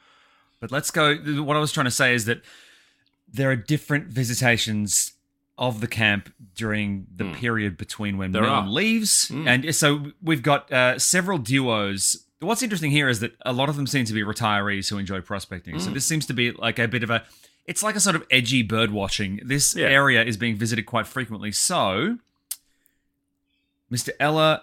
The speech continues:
Speaker 1: and Mister Roberts, uh, uh, I think two retirees, were prospecting in the area, and they drive past on the twenty-second of March, and they're looking for somewhere to, you know, prospect. They see
Speaker 2: Hmm.
Speaker 1: the campsite. I think their assumption is,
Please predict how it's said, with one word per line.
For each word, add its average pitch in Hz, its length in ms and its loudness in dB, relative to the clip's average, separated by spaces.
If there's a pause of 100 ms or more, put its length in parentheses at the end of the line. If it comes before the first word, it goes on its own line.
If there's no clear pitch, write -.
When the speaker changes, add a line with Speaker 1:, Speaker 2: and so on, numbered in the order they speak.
(120)
Speaker 1:
and 123 120 2
Mister 117 220 0
Roberts, 98 720 -2
uh, - 40 -6
uh, 90 600 0 (240)
I 98 60 -12
think - 200 -10
two 120 200 -6
retirees, 92 880 -4
were 101 100 -8
prospecting 98 640 -8
in 92 100 -8
the 90 140 -4
area, 85 400 -6 (260)
and 98 140 -4
they 127 160 2
drive 113 320 -2
past 101 380 -2
on 98 80 -6
the 95 60 -8
twenty-second 98 460 -8
of 85 80 -10
March, 87 440 -8
and 92 100 -10
they're 92 80 -6
looking 110 220 -10
for 95 100 -12
somewhere 95 260 -6
to, 85 180 -8 (140)
you 98 80 -8
know, 85 80 -6
prospect. - 500 -10
They 101 100 -6
see 180 220 0
Speaker 2:
Hmm. 170 40 -4
Speaker 1:
the 160 60 -4
campsite. 120 640 0 (500)
I 123 40 -8
think 175 160 -8
their 190 100 -4
assumption 156 400 0
is, 139 400 2